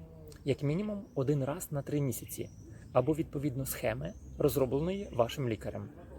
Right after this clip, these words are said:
Це найефективніший спосіб уберегтись від зараження. Друге. Мити руки після контакту з твариною, оскільки більшість гельмінтів передаються контактно. Третє.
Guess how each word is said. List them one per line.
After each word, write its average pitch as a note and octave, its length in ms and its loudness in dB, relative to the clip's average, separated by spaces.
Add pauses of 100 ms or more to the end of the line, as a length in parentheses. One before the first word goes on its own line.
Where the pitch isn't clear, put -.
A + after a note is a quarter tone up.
(640)
Це - 280 4
найефективніший C#3+ 840 2
спосіб - 400 -4 (200)
уберегтись C3+ 540 0
від C#3 80 0
зараження. G#2+ 500 2 (1200)
Друге. C3 320 -2 (340)
Мити D3+ 260 2
руки C#3 340 0 (140)
після - 220 -2
контакту A#2+ 400 -4
з - 40 -10
твариною, G2 440 0 (560)
оскільки D3 380 0
більшість A#2 360 -2
гельмінтів A2 420 -2 (320)
передаються B2 500 2
контактно. A#2 540 0 (1900)
Третє. A2+ 400 0